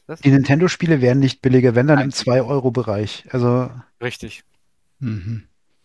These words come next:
Speaker 3: Es ist wirklich so, wenn, genau, so ein Sale, da kann's mal sein, es kostet jetzt grad neunundfünfzig neunundneunzig und da kostet's vielleicht mal wenn's ganz gut geht, mal für eine kurze Zeit neunundvierzig neunundneunzig, könnte schon mal sein,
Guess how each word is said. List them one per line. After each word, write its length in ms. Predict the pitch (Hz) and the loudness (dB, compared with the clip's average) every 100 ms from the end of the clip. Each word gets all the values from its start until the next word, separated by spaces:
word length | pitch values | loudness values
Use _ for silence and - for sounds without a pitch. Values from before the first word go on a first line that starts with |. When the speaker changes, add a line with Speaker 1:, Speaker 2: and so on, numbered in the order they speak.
| _ | _
Speaker 3:
Es 140 | 123 | -2
ist 140 | 131 127 | 0 0
wirklich 260 | 139 135 - | 0 -2 0
so, 220 | 127 127 | -2 0
wenn, 180 | 135 - | -2 0
genau, 200 | 143 131 | 0 2
so 80 | 143 | 0
ein 80 | |
Sale, 280 | 123 139 151 | 0 2 2
da 80 | 160 | 2
kann's 260 | 147 147 - | 0 -2 0
mal 120 | 135 | 0
sein, 180 | 135 135 | 0 -4
es 120 | - | -2
kostet 300 | 151 - 143 | -2 -2 -8
jetzt 60 | |
grad 180 | - 135 | -2 -2
neunundfünfzig 600 | 131 139 139 143 - 135 | 0 0 0 -2 -2 -4
neunundneunzig 680 | 127 127 120 120 156 170 151 | 0 0 0 0 0 -2 -2
und 60 | |
da 80 | 135 | -2
kostet's 300 | - 143 - | 0 -4 -4
vielleicht 520 | - 120 107 151 - | -4 0 0 0 -2
mal 340 | 135 131 135 135 - - - - _ _ _ - | 0 2 2 0 -8 -20 -20 -20 _ _ _ -4
wenn's 260 | 135 - | -2 -2
ganz 340 | - 156 208 - | 0 0 0 0
gut 260 | 165 180 | 0 0
geht, 160 | - 139 | 0 2
mal 220 | 139 135 | 4 2
für 140 | 131 139 | 2 0
eine 100 | 127 | 0
kurze 240 | 147 - | -2 -4
Zeit 200 | - 131 | 0 0
neunundvierzig 560 | 123 131 120 143 143 151 | 2 0 0 -2 -2 0
neunundneunzig, 560 | 143 139 143 143 143 | 0 0 0 -4 -10
könnte 260 | - 131 - | -2 -2 0
schon 120 | 127 | -2
mal 140 | 123 | -2
sein, 340 | 113 110 147 | -2 -4 -4